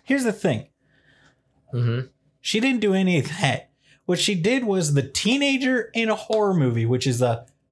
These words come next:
Speaker 1: the only way out of this situation is to split up
Speaker 2: Mm-hmm.
Speaker 1: and
Speaker 2: Well,
Speaker 1: be, and do the worst things.
Speaker 2: Here's what I will say in defense of the movie.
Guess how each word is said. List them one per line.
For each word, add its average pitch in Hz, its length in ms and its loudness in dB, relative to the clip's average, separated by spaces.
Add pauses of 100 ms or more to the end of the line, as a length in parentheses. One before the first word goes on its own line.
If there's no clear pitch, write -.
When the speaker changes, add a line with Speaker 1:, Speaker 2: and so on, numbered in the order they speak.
Speaker 1:
the 135 120 0
only 190 220 2
way 185 200 0
out 160 200 0
of 151 100 -2
this 147 180 0
situation 131 720 0
is 131 300 -2
to 117 120 -2
split 135 600 0
up 92 240 -4 (340)
Speaker 2:
Mm-hmm. 104 640 -4 (320)
Speaker 1:
and 120 320 0
Speaker 2:
Well, 269 180 2
Speaker 1:
be, 127 260 -2 (520)
and 127 220 0
do 139 120 4
the 127 120 0
worst 123 520 0
things. - 440 -8
Speaker 2:
Here's 277 200 -4
what 214 120 0
I 156 100 4
will 120 120 0
say 104 300 0
in 104 120 -6
defense 92 440 -6
of 87 100 -12
the 82 60 -10
movie. 87 460 -6